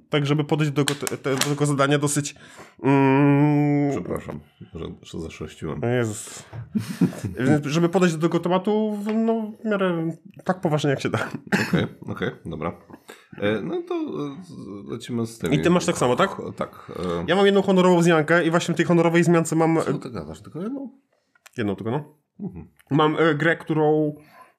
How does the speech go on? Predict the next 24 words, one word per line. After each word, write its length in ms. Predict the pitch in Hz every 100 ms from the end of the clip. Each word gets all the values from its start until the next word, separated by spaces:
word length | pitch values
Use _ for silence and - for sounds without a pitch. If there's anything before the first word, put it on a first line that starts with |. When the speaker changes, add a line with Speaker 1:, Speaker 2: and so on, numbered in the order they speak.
| -
Speaker 1:
mm, 600 | 147 151 151 151 147 143
w 20 |
której 220 | 147 202
nie, 100 | 202
w 20 | 190
którą 180 | 220
nie 120 | 208 208
grałem, 260 | 135 107 107 _ _ _ -
ale 280 | 165 175 175
k-, 160 | -
o 80 | -
której 220 | 170 185
dużo 220 | 170 175 160
słyszałem, 400 | 147 131 113 131 - _ -
więc 160 | 143
dlatego 300 | 147 135 131
w 40 | 120
honorowej 260 | 139 131 120
wzmiance, 260 | 135 139
żeby 140 | 117 113
Speaker 2:
Mhm. 120 | 87
Speaker 1:
tutaj 160 | 92
nie 60 | 117
oszukiwać. 400 | 117 - 123 -